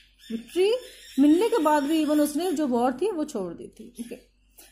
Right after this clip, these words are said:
now students, our main topic is about the Mauryan administration। तो मौर्यन एडमिनिस्ट्रेशन के बारे में बात करेंगे। Mauryan administration we cover in the sense of Ashoka and the चंद्रगुप्त मौर्य।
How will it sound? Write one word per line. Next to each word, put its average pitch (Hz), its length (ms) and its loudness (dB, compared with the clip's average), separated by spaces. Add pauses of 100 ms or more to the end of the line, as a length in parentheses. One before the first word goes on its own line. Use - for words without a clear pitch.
(140)
now 415 80 0
students, 440 400 -2
our 392 120 0
main 339 200 2
topic 359 420 0
is 294 140 -4
about 262 220 0
the 269 180 2
Mauryan 240 300 0
administration। 196 880 -8
तो 262 60 -2
मौर्यन 277 320 2
एडमिनिस्ट्रेशन 285 440 0
के 302 60 -4
बारे 294 140 0
में 302 120 0
बात 277 160 -2
करेंगे। 311 360 -4
Mauryan 277 320 -2
administration 294 540 -2
we 269 420 -4
cover 262 200 0
in 277 240 -2
the 277 220 -2 (540)
sense 262 200 2
of 285 120 0
Ashoka 269 640 -2
and 226 260 0
the 233 80 -2
चंद्रगुप्त 233 340 -2
मौर्य। 240 340 -2